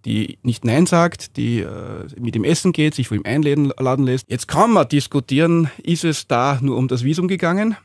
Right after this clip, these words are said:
Diese Version wird man nicht widerlegen können. <laughs> Oder ist es tatsächlich Liebe? Das wird man nicht beweisen können. Auf jeden Fall, man kommt sehr, sehr, sehr schnell zusammen und bevor sie abgeschoben wird, wird geheiratet.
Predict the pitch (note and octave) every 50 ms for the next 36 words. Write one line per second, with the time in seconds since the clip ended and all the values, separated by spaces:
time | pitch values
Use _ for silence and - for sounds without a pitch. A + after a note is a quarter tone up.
0 | _ _ _ _ _ _ C3+ A2+ A2 - - C3 - D#3+ C3+ D3 C#3 B2+ B2+ B2+
1 | - A#2 A#2 C3+ C#3+ A#2+ B2 C3 - C3 B2+ B2+ B2 A#2+ B2 A#2+ - - A#2+ G#2
2 | A2 G#2+ A#2 D#3 G#3+ A3 - A3 A3+ A#3+ B3+ G#3+ - D3 - - - - - -
3 | - - C3 D3+ F3 F3 C#3 F3 E3+ D#3 - C#3+ C3+ - D#3 F3 G3+ G#3 F3 F3+
4 | F#3+ G3+ G3+ G#3 G#3 - D#3+ - B2+ A#2+ G2+ C3 B2+ F#2+ - A2+ A2+ A#2 D3 F#3+
5 | F#3+ - F3+ F3 F3+ F#3 F3+ - - - _ _ _ _ - C3 - C3+ C#3+ D3
6 | D3+ - D3 D3 C#3+ - _ _ _ _ - B2 B2+ C3+ - - B2+ C3 D3 D3
7 | - - - - B2 C3 C#3+ C3 - B2+ A#2 A#2 - G#2+ G2+ A2 - G#2 G#2 G#2
8 | - A2+ G#2 - F2 G#2+ D3 D#3+ D#3 C3+ C3 C3 - - - B2 - - A2+ A#2
9 | A#2+ G#2+ F2+ A2 - - B2+ - B2+ B2+ B2+ A#2 B2 B2+ - - - - - A#2
10 | A2+ - - A#2 G2+ F2+ G#2+ C#3 E3 D#3+ - F#3+ G3 - - - - -